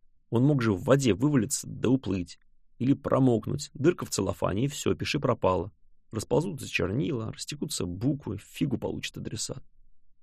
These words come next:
А вдруг там что-то важное, не знамо же. Доверила бы ей мамка что-то настоящее? Нет, что-то она умела. В основном с мужчинами. Стонать, когда нужно, изгибаться, как положено, скулить, если требуется.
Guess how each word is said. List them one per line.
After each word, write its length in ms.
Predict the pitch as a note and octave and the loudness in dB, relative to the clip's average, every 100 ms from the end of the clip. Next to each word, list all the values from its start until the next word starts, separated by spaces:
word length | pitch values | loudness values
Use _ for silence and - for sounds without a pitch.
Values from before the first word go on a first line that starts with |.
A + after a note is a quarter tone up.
| - - _ | -20 -20 _
А 140 | - | -12
вдруг 320 | E2+ - C#3+ D3 | -10 -6 -6 -6
там 140 | G2 | -10
что-то 260 | - - E2+ | -8 -6 -6
важное, 560 | - F#2 A#2+ A2 - | -6 -4 -4 -6 -8
не 140 | G2 F2+ | -6 -4
знамо 380 | F#2 G#2+ A#2 | -2 -2 -2
же. 160 | F2 - - _ | -6 -10 -16 _
Доверила 540 | G#2 F#2+ F2+ D3 E3+ E3 | -4 0 2 2 2 2
бы 140 | D#3 | 2
ей 80 | D#3 | 2
мамка 320 | D#3 C#3 - | 2 0 -4
что-то 240 | - A2+ A2+ | -8 -4 -4
настоящее? 800 | A2+ - B2+ F#2+ - - C#3+ - - - - - - - - | -4 0 0 0 -4 -8 -10 -16 -20 -20 -20 -20 -20 -20 0
Нет, 440 | A2 F#2+ D#2+ - - | 4 4 4 -4 -12
что-то 340 | - - F3 | -4 -2 0
она 160 | F#3 F3 | 0 2
умела. 500 | D3+ F#2 G2+ F2+ - - _ - _ _ - | 2 2 0 -2 -8 -18 _ -20 _ _ -8
В 80 | |
основном 340 | A#2+ C3+ B2 F#2+ | -4 -2 -2 -2
с 60 | A#2 | -4
мужчинами. 520 | A#2+ - C#3 - - - - _ _ _ - | -4 -4 -6 -8 -14 -20 -20 _ _ _ -20
Стонать, 480 | - - C#3 C#3 D3 | -6 0 2 2 2
когда 280 | C3 A#2+ A2+ | 2 2 2
нужно, 400 | G#2 F#2+ G2 D3+ | 0 -2 -4 -6
изгибаться, 560 | D3+ A#2 F#2+ A#2+ C3 A#2+ | 2 2 6 6 6 0
как 160 | A2 | -2
положено, 520 | A2+ G#2 G2+ F#2 G2+ - | 0 2 0 -4 -10 -14
скулить, 520 | - - B2 G#2 B2 | -10 -2 2 2 0
если 200 | G#2+ - | -4 -4
требуется. 600 | - - F2+ - - - | -4 -4 -4 -6 -10 -16